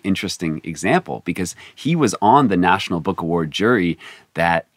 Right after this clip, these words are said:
ultimately passed over Toni Morrison for the nineteen eighty-seven award. But less than a year later, he was on the Pulitzer jury that ultimately resulted in Morrison getting the <laughs> award for the same book.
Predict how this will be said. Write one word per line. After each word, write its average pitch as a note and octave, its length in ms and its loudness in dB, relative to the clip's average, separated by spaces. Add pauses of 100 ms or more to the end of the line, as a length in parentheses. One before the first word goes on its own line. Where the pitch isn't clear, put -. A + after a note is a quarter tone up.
ultimately G2+ 480 2
passed G2+ 400 0
over G2 280 2
Toni G#2 380 0
Morrison F2+ 640 0
for D2+ 640 -6
the E2+ 140 -2
nineteen E2+ 340 0
eighty-seven D#2+ 380 0
award. G2+ 400 -2 (200)
But B2 160 0 (380)
less B2 260 2
than A#2+ 140 0
a A2+ 40 4
year G#2+ 260 4
later, B2+ 360 4 (200)
he F#3+ 160 2
was D#3+ 180 4
on B2+ 180 4
the A2 100 0
Pulitzer F#2+ 760 0
jury G2 520 2 (400)
that C3+ 180 2
ultimately D#3+ 580 4
resulted C#3 440 2
in F#2 120 4
Morrison D#2 400 0
getting D#2+ 320 -4
the - 180 -8
<laughs> - 40 -10
award A#2 320 6
for B2 120 2
the C3 100 2
same B2 320 4
book. - 340 -6